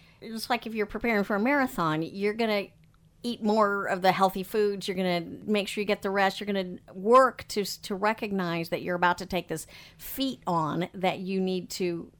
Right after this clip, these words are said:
give extra care for yourself for. And so you're saying for parents of, and for any of us who have any kind of trials in life, we need to say, "Okay, I'm gonna be on this long journey. I have a hard journey. I, I'm, I'm running a marathon here. So what do I have to do that's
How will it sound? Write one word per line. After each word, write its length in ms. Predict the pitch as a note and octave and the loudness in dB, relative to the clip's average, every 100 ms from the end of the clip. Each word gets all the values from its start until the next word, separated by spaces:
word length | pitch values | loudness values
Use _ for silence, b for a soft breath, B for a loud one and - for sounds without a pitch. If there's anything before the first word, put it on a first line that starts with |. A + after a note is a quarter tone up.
| - F#3+ - | -20 -20 -4
give 160 | G3 E3+ | 0 0
extra 300 | D3+ - - | 0 -6 -10
care 260 | - A3 | -4 -4
for 100 | G#3+ | -4
yourself 300 | - - C#3 | -10 -10 -10
for. 260 | - - - B B B | -8 -10 -10 B B B
And 140 | G3 F#3+ | -2 0
so 220 | - G3 | 4 4
you're 220 | F#3+ B3 | 2 0
saying 260 | - G#3+ F#3 | 0 -2 -2
for 100 | F3+ | -2
parents 500 | G#3 G3 F#3+ F#3 D#3+ | 0 0 0 -2 -4
of, 140 | D3 B B B - | -10 B B B -6
and 120 | A3 | 0
for 140 | C4 | 0
any 300 | B3+ C#4 F4 | 2 2 2
of 100 | C4+ | 2
us 220 | G#3 G3 - | 4 4 2
who 100 | F#3+ | 0
have 180 | F#3+ | 2
any 220 | F#3 A#3+ F#4 | 2 0 0
kind 220 | G#3 F3 | 0 -2
of 60 | |
trials 260 | F3 D#3 D#3 | 0 0 0
in 80 | D3 | -2
life, 180 | C#3+ F#3+ | -4 -2
we 140 | A3 | 0
need 160 | C#4+ C#4+ | 0 -2
to 80 | |
say, 280 | G#3+ G#3 G3 | -4 -2 0
"Okay, 360 | A3+ B3 F3 D3 B B - | 0 0 -2 -2 B B 0
I'm 120 | E4 | 2
gonna 220 | B4+ G4+ | 2 2
be 180 | G#3 G3 | 2 2
on 220 | F3 F#3 | 2 0
this 180 | E3+ D#3+ | 0 -2
long 340 | D#3 G3+ A3+ | 2 4 4
journey. 300 | F3 D3+ C#3+ | 4 0 0
I 100 | B2+ | 0
have 120 | E4+ A#3+ | 4 4
a 80 | |
hard 400 | C#3 - F3+ G#3 | 2 2 2 2
journey. 320 | F3+ D#3+ D3 B2+ | -2 -4 -2 -4
I, 240 | E4 D#4+ A#3 | -4 -4 -2
I'm, 200 | B3 F#4 | 0 0
I'm 180 | A3 B3 | 0 2
running 280 | G4 A3+ F#3+ | 4 4 4
a 40 | |
marathon 500 | D#3+ E3 E3 - D3 | 2 0 -4 -4 -4
here. 220 | D3 D#3 - B B | -4 -6 -10 B B
So 160 | - G#3 | 0 2
what 240 | G3 C4 | 6 8
do 100 | C#4+ | 8
I 180 | C4+ C4 | 6 6
have 220 | A#3 G#3 - | 2 -2 -4
to 120 | F#3+ | -2
do 260 | G3+ F#3+ | 2 2
that's 280 | E3+ E3+ - | 2 0 -4